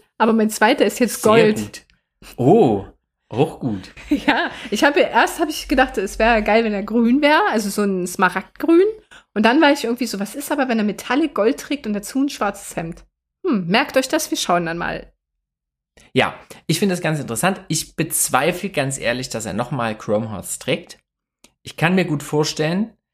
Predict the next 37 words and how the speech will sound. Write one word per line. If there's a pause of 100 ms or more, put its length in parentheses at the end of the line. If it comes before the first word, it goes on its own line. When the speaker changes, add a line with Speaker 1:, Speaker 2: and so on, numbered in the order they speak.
(500)
Speaker 2:
denn
er
ist
unter
anderem
auch (180)
sehr
häufig
auf
Veranstaltungen
zu
sehen
in (640)
Givenchy. (320)
Das
war
jetzt
zu
den
Critics'
Choice
Awards. (380)
Hat
er
Givenchy
getragen. (480)
Und
das,
was
du
ja
gesagt
hast,
in
Butter
Yellow
auch.